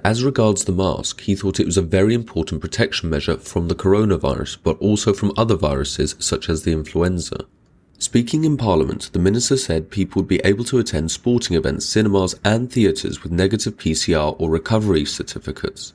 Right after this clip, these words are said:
If conditions allow later on, the government may consider letting people in with negative rapid tests.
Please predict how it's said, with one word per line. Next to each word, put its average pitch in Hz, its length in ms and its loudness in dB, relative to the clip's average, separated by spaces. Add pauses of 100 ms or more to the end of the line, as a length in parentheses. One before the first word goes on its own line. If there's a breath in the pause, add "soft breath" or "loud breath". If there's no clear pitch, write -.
(380)
If - 120 -2
conditions 127 460 2
allow 95 240 4
later 92 420 2
on, - 340 0
the 90 100 2
government 95 340 0
may 95 260 4
consider 117 480 0
letting 85 340 0
people 104 340 0
in 69 100 -2
with 82 140 -4
negative 92 480 0
rapid 101 280 0
tests. - 540 -6